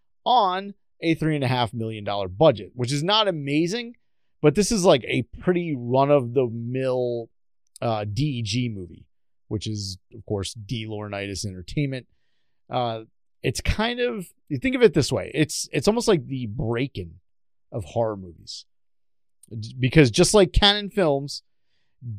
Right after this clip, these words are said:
D E G does not shy away from pop culture, right? And with heavy metal, like, gaining in popularity through the mid eighties, early eighties, like,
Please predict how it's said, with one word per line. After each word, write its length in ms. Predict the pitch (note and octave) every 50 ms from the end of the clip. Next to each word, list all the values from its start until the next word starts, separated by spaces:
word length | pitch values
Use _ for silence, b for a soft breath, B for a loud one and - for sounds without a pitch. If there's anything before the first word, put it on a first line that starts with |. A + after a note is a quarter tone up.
| - -
D 80 | D3
E 260 | D#3 F3+ G#3 G#3 G#3+ F#3+
G 480 | D3 - G#3+ G#3 G3+ G3+ G3+ G3 E3 D3+ C3
does 240 | G#2+ A#2+ B2 A2 B2
not 400 | C3+ C3 C#3 C#3+ D3 D#3 D#3 -
shy 400 | - - - - D#3+ C#3+ C#3 C#3
away 320 | C3 B2+ B2+ B2+ B2 A#2+
from 180 | A#2 - B2 A2+
pop 260 | A2 A2+ G#2+ G2 - -
culture, 340 | C#3+ C3 A#2 - - F2+
right? 280 | E2+ F2+ G2 G#2+ A#2 - _ _ _ _ _ _ _ _ _ _ _ _ _ _ _ _ _ _ _ -
And 160 | C#3+ C#3+ C#3+
with 160 | C#3+ C3+ -
heavy 340 | - - C#3+ D#3 D#3 E3+ D#3+
metal, 480 | D#3 D3+ D3+ D#3 D#3 E3 D#3 D#3+ D3+
like, 300 | C#3 B2 A2+ A2 G#2 F#2+
gaining 360 | - C3+ B2+ C3 C#3 C3+ C#3 C#3
in 120 | C3+ A2+
popularity 800 | - C3 B2+ B2 B2 A#2+ A2+ A#2+ D3 E3+ F3 E3+ E3+ E3 D#3 D3+
through 200 | C#3 - - B2+
the 80 | A#2 G#2+
mid 220 | G#2+ A2 A2 A2
eighties, 540 | A#2+ C3+ D3+ D3+ D3+ D3 D3 C#3+ C#3 B2+ A2
early 300 | A#2+ A#2 A#2 A#2 A#2 B2
eighties, 280 | C3 B2+ B2+ B2+ A#2+ A2
like, 140 | A#2+ A2+